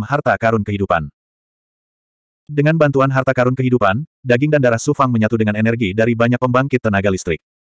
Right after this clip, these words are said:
Basis budidayanya segera meroket, melampaui batas alam integrasi jalan dan mencapai ketinggian seorang dewa. Kekuatan tatanan Dao Surgawi.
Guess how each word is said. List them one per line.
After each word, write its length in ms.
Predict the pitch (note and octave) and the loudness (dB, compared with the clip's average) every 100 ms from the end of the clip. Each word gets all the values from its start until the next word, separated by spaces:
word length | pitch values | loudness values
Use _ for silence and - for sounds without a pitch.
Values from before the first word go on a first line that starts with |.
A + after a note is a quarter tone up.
| _ _ _ | _ _ _
Basis 400 | D3 C#3+ E3+ E3 | -2 0 0 0
budidayanya 400 | D3 C3+ B2+ B2+ | 2 4 4 2
segera 320 | C3 A#2+ A2+ | 0 0 0
meroket, 320 | A2 G#2 A2+ - _ | 0 0 -4 -6 _
melampaui 320 | B2+ B2+ C#3+ | 0 2 2
batas 240 | C#3 C3 B2 | 2 0 0
alam 160 | A#2+ | 0
integrasi 400 | A#2 A2+ A2+ A2+ | 0 -2 -2 -2
jalan 320 | A2+ A#2 A#2 | 0 2 2
dan 160 | A#2+ A2+ | 2 0
mencapai 320 | A2 B2 A#2 | 0 -2 -2
ketinggian 400 | B2 A#2+ C#3 A2+ | 0 0 0 0
seorang 240 | - G#2+ G2+ | -2 0 0
dewa. 320 | F#2 E2 D2 - _ _ _ _ _ _ _ - | 0 -2 -4 -10 _ _ _ _ _ _ _ -4
Kekuatan 400 | D3 C#3+ D#3 D#3 | 0 2 2 0
tatanan 400 | C#3 B2+ C3 C#3+ | 0 2 2 2
Dao 160 | A#2 | 0
Surgawi. 480 | - C#3+ A2+ F2+ D2+ | 0 0 0 0 -6